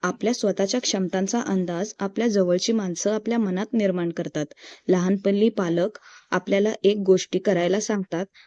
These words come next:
आणि प्रोत्साहनही देतात. काळाच्या ओघात नंतर शिक्षण, मित्रमैत्रिणी,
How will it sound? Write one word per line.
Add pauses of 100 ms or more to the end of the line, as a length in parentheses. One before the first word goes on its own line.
(100)
आणि
प्रोत्साहनही
देतात. (420)
काळाच्या
ओघात
नंतर
शिक्षण,
मित्रमैत्रिणी,